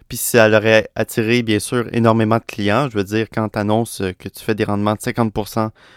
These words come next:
ben, ça attire beaucoup de monde. Puis là, vous pourriez me dire, « Ouais, mais peut-être qu'il veut juste offrir des cours. » Croyez-moi que s'il ferait cinquante pour cent par année, euh, avec sa firme de placement, il ferait, euh, beaucoup d'argent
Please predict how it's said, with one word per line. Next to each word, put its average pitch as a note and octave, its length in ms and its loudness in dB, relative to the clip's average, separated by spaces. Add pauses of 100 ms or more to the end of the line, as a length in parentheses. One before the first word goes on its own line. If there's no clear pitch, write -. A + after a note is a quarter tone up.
(160)
ben, G2 80 -6
ça G#2 120 -2
attire G#2+ 260 -2
beaucoup A2+ 220 -4
de A2 60 0
monde. C3+ 300 0 (380)
Puis B2+ 80 -2
là, C3+ 140 8
vous C3 160 -4
pourriez A#2+ 320 2
me A#2 60 2
dire, « A#2+ 300 4
Ouais, B2+ 200 8
mais G#2 160 0
peut-être B2 260 -2
qu'il A#2+ 140 -12
veut A2+ 100 2
juste A#2+ 200 -2
offrir A#2 260 0
des G#2 160 0
cours. » C3+ 400 0 (600)
Croyez-moi C#3 420 6
que D3 120 -2
s'il D3+ 180 0
ferait D3 160 0
cinquante B2+ 380 -2
pour A#2+ 120 -6
cent C3 160 -4
par A#2 180 -4
année, A2 340 -2 (340)
euh, G2+ 180 4
avec A2 260 4
sa A2+ 120 2
firme C3 300 2
de A#2 80 2
placement, A#2+ 680 2
il G#2+ 140 -10
ferait, G#2+ 560 0
euh, G2 160 -8
beaucoup A#2 480 -2
d'argent G#2+ 420 0